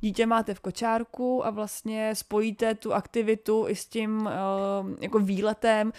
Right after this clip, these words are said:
takže nějaká sportovní aktivita, kterou jste odkládali přes léto, tak na podzim je super, eh, čas na to.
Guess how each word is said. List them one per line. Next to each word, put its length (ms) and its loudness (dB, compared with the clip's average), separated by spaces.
takže 240 0
nějaká 600 2
sportovní 540 -4
aktivita, 400 -4
kterou 220 -4
jste 180 -4
odkládali 640 -2
přes 220 -6
léto, 360 -2
tak 140 -6
na 120 -6
podzim 420 -6
je 220 -2
super, 460 -6
eh, 520 -2
čas 300 -8
na 100 -12
to. 140 -16